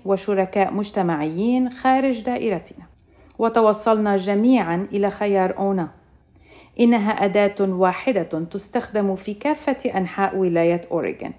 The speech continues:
وهي تستخدم لجميع أنواع الخدمات التي يحصل عليها الناس. تركز أونا على نقاط قوة الفرد واختياره وقراره الشخصي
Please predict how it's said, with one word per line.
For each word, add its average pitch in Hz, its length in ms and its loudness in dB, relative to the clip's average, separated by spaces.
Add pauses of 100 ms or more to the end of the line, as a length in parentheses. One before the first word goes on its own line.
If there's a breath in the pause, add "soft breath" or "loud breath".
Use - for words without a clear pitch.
(400 soft breath)
وهي 240 360 6
تستخدم 196 720 -2
لجميع 240 600 2
أنواع 220 300 0
الخدمات 185 800 0
التي 190 300 0
يحصل 208 360 -2
عليها 180 380 0
الناس. - 600 -6 (800 soft breath)
تركز 247 500 2
أونا 214 380 0
على 196 240 2
نقاط 196 560 -2
قوة 208 340 0
الفرد 190 460 -2 (200)
واختياره 208 1000 0
وقراره 196 640 2
الشخصي 196 720 -4